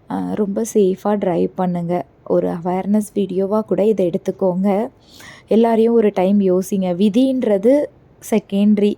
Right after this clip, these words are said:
அப்படி தான் நான் சொல்லுவேன். அதாவது விதி சொல்லி நம்ம வந்து மனசை தேத்திக்க முடியல. விதி அப்படின்னு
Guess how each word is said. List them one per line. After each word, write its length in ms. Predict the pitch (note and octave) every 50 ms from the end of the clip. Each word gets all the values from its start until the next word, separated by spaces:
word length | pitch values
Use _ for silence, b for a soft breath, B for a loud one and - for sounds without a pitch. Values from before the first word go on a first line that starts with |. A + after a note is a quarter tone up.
| _ _
அப்படி 260 | - F#3+ E3 F3+ F#3
தான் 180 | F3+ F#3+ G3 G3+
நான் 160 | G3+ G3 F#3+ F#3
சொல்லுவேன். 340 | - F#3 F3 F3 F#3 G3 G#3+
அதாவது 440 | - - F3+ E3 F#3+ G#3+ A3 F4 F4 B B B B B B B B
விதி 360 | - E3+ G3+ A3 G3 C4+ C#4+ D4+
சொல்லி 420 | C#4+ - B3+ A3+ A3+ A3 C4+ C#4+
நம்ம 300 | C4+ A#3 G#3 G3+ G3+ G3
வந்து 220 | G3+ F#3 F#3+ A3+ B3+ G#3+
மனசை 480 | F3+ E3+ G3 A#3+ - - C#4+ C4+ C4 C4 C4 -
தேத்திக்க 460 | - G#3 G3+ G#3+ - - B3 - B3 A3
முடியல. 440 | G#3 G3 F#3 F#3 F#3 F#3 F#3 F3 - - _ _ _ _ _ _ _ _ _ _ _ _ _ _ - - _
விதி 440 | - F#3+ A3 A3 - A3+ B3 B3+ B3
அப்படின்னு 400 | A3+ G3 D#3+ F#3 G#3 G#3 A3 B3